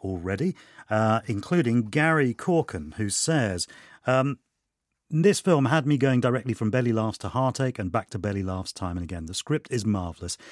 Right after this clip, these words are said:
It's dark, it's funny, it is thought-provoking and at times incredibly tense.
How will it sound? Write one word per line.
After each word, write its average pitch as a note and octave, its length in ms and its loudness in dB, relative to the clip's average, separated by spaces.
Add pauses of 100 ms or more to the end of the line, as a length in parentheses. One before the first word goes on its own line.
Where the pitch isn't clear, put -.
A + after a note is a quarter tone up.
(180)
It's A2+ 180 -2
dark, E3 320 4
it's - 140 -10
funny, C3 400 2 (340)
it G#2 120 -2
is G#2 80 -2
thought-provoking C#3+ 760 0
and G#2 80 -2
at A2+ 80 -10
times G#2+ 280 0
incredibly F#2+ 520 -6
tense. E2+ 360 -8